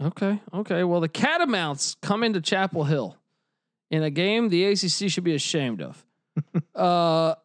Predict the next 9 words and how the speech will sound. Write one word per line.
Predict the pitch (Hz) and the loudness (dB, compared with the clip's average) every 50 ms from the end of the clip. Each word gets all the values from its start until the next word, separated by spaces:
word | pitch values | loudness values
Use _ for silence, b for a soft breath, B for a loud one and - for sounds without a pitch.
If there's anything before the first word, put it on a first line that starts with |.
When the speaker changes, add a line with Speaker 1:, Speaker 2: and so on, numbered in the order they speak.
| _ _ _ _ _ _ _ _ _ _ _ _ _ _ _ _ _ _ | _ _ _ _ _ _ _ _ _ _ _ _ _ _ _ _ _ _
Speaker 1:
North | - 170 165 165 175 240 285 311 - | -18 -16 -14 -6 -2 0 0 0 0
Carolina | - 262 262 254 254 247 | 0 0 2 2 2 2
is | 202 165 | 2 2
laying | 185 214 226 214 190 | 2 2 2 0 -2
forty-nine | 160 - - - 247 254 277 285 285 269 254 233 208 208 208 208 214 208 208 202 | -4 -4 -4 -2 0 2 2 2 2 0 0 0 0 0 2 2 2 2 0 0
and | 165 175 175 | 0 0 0
a | 160 147 | 0 0
half. | 143 120 139 165 156 143 120 95 - - - - - - _ _ _ _ _ _ | -2 0 0 0 0 0 -4 -6 -8 -14 -18 -20 -20 -20 _ _ _ _ _ _
Speaker 2:
Yeah, | - 123 117 | -8 -8 -8